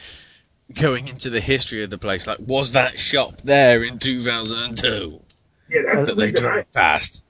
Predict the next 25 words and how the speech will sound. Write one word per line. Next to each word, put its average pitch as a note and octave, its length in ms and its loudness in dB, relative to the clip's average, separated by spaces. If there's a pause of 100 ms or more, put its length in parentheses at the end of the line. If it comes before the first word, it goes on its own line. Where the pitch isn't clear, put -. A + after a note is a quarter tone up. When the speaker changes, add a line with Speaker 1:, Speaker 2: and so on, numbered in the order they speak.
(260)
Speaker 2:
That's A#3 180 -2
the A3 60 0
reason G3 280 -2
I F3 80 2
marked D3+ 320 -4
out D#3 160 -6
the D3 140 -10
most, D3+ 200 8
was D3 120 -2
like, D#3+ 180 0
"Oh A#3+ 300 6 (120)
shit, B3 140 2
it's G#3 140 6
Quack G#3 260 2
with F3+ 200 0
facial G3+ 360 0
hair," A#2+ 360 2 (140)
when C#3+ 200 -4
he C#3 140 -2
had E3 260 2
it C#3 120 6
in A#2 120 -10
two B2 260 -18
thousand G2+ 460 -6 (220)
two. - 680 2